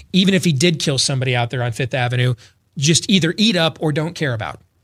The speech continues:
But the voters that are gonna decide this thing, they hate that stuff. They hate it. I'm telling you, I live in the suburbs with these people. They hate it.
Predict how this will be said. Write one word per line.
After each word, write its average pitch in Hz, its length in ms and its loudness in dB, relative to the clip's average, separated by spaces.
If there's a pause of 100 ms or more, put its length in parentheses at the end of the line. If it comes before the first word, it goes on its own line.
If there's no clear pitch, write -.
(640)
But 123 100 -10
the 135 140 -4
voters 208 400 0
that 220 100 0
are 190 60 0
gonna 170 160 -2
decide 190 420 0
this 151 200 0
thing, 135 280 0 (480)
they 143 120 2
hate 123 260 2
that 90 160 -6
stuff. - 260 -6 (140)
They 147 260 2 (460)
hate 208 240 0
it. - 120 -14 (680)
I'm 135 80 -6
telling 247 240 0
you, 226 60 2
I 180 120 0
live 202 220 -2
in 185 60 0
the 185 60 2
suburbs 170 480 0
with 170 180 -2
these 170 180 0
people. 170 400 -2 (180)
They 185 360 4
hate 175 260 2
it. 147 220 -6